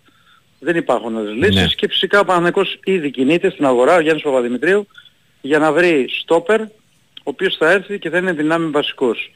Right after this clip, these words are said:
Speaker 1: Δεδομένα το έχουμε πει εδώ και πάρα πολύ καιρό ότι θα είναι δανεικός ο στόπερ και ο λόγος είναι ότι το καλοκαίρι εκκρεμεί και το... και η απόφαση του Παναθηναϊκού για το Γετβάη. Ήδη έχει Σέγκεφελτ, ε,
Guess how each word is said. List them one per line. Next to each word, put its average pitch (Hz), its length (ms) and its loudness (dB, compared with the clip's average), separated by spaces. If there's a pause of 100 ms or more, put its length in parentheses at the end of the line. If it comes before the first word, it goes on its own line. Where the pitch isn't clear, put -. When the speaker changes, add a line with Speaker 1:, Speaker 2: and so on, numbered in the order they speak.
(280)
Speaker 1:
Δεδομένα 147 480 4
το 139 80 0
έχουμε 131 200 -2
πει 135 100 -2
εδώ 127 160 2
και 120 120 -10
πάρα 127 180 2
πολύ 120 160 -2
καιρό 117 220 0
ότι 110 120 -2
θα 123 100 -2
είναι 113 100 -4
δανεικός 110 400 -4
ο 104 60 -8
στόπερ 180 340 0 (520)
και - 100 -2
ο 147 60 4
λόγος 147 340 2
είναι 143 160 0
ότι 131 440 -2 (320)
το 143 100 0
καλοκαίρι 127 400 2
εκκρεμεί 127 360 0
και 123 200 -2
το... 123 140 -2 (720)
και - 100 -2
η 139 40 4
απόφαση 131 340 0
του - 60 -14
Παναθηναϊκού 120 380 0
για 127 140 0
το - 80 -4
Γετβάη. 139 540 2 (440)
Ήδη 139 340 0
έχει 135 220 0
Σέγκεφελτ, 127 680 -2
ε, 107 220 -2